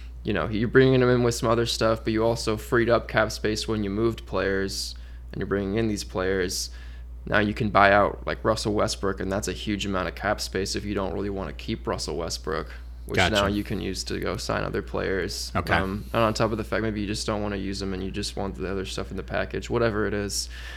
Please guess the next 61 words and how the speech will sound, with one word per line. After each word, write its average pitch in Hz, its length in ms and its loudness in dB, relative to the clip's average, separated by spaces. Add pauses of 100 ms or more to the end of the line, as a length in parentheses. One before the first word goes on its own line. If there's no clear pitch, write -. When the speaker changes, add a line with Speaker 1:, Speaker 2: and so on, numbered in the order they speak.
(180)
Speaker 1:
You 117 80 0
needed 113 180 4
to 107 60 0
move 107 200 2
a 98 60 -6
player, 107 280 0
Speaker 2:
So, 107 180 6 (100)
so 127 160 8
do 120 120 12
we 113 120 12
know 110 160 10
how 110 200 10
Speaker 1:
whatever. 98 160 8
Speaker 2:
long 104 340 6
they 101 140 6
have 95 320 4
to 90 80 -4
do 98 180 4
this? 120 280 6
Is 92 100 2
there 98 120 8
a 90 40 6
deadline 101 520 6
on 90 360 2
Speaker 1:
No, 120 160 6
Speaker 2:
when 95 80 6
Speaker 1:
there's 113 160 6
Speaker 2:
this 120 80 6
Speaker 1:
no 98 80 4
deadline. 98 420 2
You 101 80 -2
can 90 100 -4
just, 95 220 -4
it's - 140 -6
just - 400 -6
Speaker 2:
Do 101 100 6
it 92 80 6
at 90 60 6
any 87 140 2
time? 87 260 2
Speaker 1:
Yeah. 92 140 2 (640)
So 110 400 6
a 110 80 4
couple 117 280 4
interesting 117 400 0
ones. 104 240 0
Danny 120 240 4
Green 117 260 4
was 107 140 -2
bought 113 240 6
out, 110 240 8
and 120 100 2
he's 113 160 0
now 117 140 2
signed 120 340 2
with 107 120 -4
the - 40 -6
Cavs. 127 640 10
That's 120 200 4
a 127 60 4
big, 110 340 4